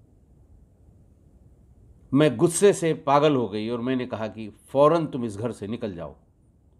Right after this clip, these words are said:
सवेरे तुम्हारे चाचा आएंगे, मैं सब बताऊंगी और तुम्हें यहाँ से सीधे गोंडा के लिए भेजूंगी, और अभी तुरंत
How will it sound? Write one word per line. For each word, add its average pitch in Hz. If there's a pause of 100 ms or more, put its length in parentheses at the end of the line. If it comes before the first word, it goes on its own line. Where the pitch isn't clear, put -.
(1040)
सवेरे 175
तुम्हारे 135
चाचा 143
आएंगे, 110 (800)
मैं 135
सब 165
बताऊंगी 131
और 127
तुम्हें 123
यहाँ 104
से 110 (360)
सीधे 139
गोंडा 117
के 98
लिए 92
भेजूंगी, 95 (1120)
और 156
अभी 170
तुरंत 170